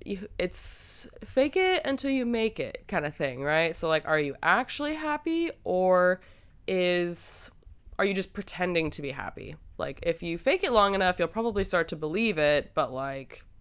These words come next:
I'm not buying the fact that you're really that happy sitting at home, basically. Back at home, Hunter is vacuuming, and she notices that while she's vacuuming, um, something gets stuck, like, in the rug that she's vacuuming, and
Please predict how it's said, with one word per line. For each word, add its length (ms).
I'm 80
not 240
buying 300
the 80
fact 360
that 140
you're 140
really 240
that 200
happy 300
sitting 340
at 120
home, 320
basically. 640
Back 180
at 120
home, 360
Hunter 280
is 160
vacuuming, 600
and 440
she 200
notices 460
that 160
while 120
she's 200
vacuuming, 720
um, 240
something 440
gets 200
stuck, 400
like, 220
in 220
the 100
rug 320
that 100
she's 180
vacuuming, 600
and 440